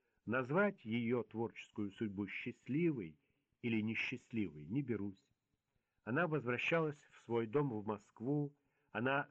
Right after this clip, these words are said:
стажировалась в Большом театре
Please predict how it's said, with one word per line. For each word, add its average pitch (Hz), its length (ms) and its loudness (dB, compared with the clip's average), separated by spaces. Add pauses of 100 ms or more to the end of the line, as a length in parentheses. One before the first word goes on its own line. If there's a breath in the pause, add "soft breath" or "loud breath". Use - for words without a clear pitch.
стажировалась 131 1000 0
в 92 140 -14
Большом 113 460 0
театре 135 540 -2